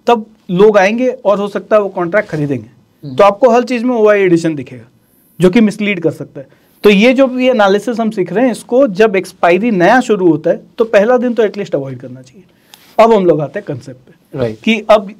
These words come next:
Speaker 1: ये जो data है, so अब हम लोग जाते हैं concept के अंदर, बिल्टअप के अंदर। ये एक favorite tool है मेरा।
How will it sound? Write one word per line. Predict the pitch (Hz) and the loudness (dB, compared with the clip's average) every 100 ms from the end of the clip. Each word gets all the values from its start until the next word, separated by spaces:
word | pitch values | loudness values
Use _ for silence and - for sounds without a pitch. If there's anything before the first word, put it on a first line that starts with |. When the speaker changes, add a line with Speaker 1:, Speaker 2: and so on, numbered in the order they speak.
| - | -4
Speaker 1:
ये | 180 214 | 0 0
जो | 214 | 2
data | 175 165 202 | 2 2 0
है, | |
so | 220 190 | -2 -4
अब | 175 | -2
हम | 180 185 | -2 -4
लोग | 190 | -4
जाते | 165 151 180 | -4 -4 -4
हैं | 208 202 - | -8 -10 -8
concept | 165 156 185 175 | -6 -4 -6 -6
के | 180 | -8
अंदर, | 165 190 | -6 -6
बिल्टअप | 175 127 170 175 214 - | -8 -8 -6 -2 -4 -4
के | |
अंदर। | 139 127 127 _ _ _ _ - | -12 -14 -18 _ _ _ _ 0
ये | 175 196 190 190 _ _ _ _ 196 | 4 4 2 -4 _ _ _ _ 0
एक | 214 220 | 0 2
favorite | 214 196 233 226 | -2 0 -2 -4
tool | 220 214 | -4 -2
है | 220 | -4
मेरा। | 190 | -6